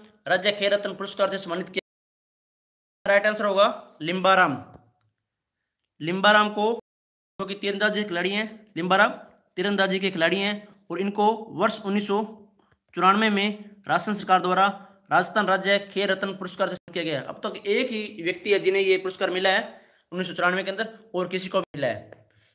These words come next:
तो बाकी देख लीजिए देवेंद्र झाझड़िया का संबंध किस खेल से है, तो इनका संबंध है भाला फेंक से। आगे देखिए क्वेश्चन नंबर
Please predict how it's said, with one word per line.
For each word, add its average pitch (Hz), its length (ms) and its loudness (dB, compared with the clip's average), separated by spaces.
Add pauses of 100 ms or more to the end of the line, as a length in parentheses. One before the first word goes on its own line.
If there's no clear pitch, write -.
तो 156 40 -10
बाकी 180 260 2
देख 208 140 0
लीजिए 208 260 -2
देवेंद्र 202 800 -4
झाझड़िया 185 300 2
का 202 80 -2
संबंध 202 220 -4
किस 214 180 -6
खेल 208 180 0
से 208 160 0
है, 220 80 2 (1300)
तो 165 40 -10
इनका 190 180 -2
संबंध 202 280 0
है 208 320 4
भाला 151 260 6
फेंक 180 200 2
से। 127 180 -6 (1080)
आगे 175 140 -2
देखिए 208 320 -2
क्वेश्चन 208 260 -6
नंबर 208 240 2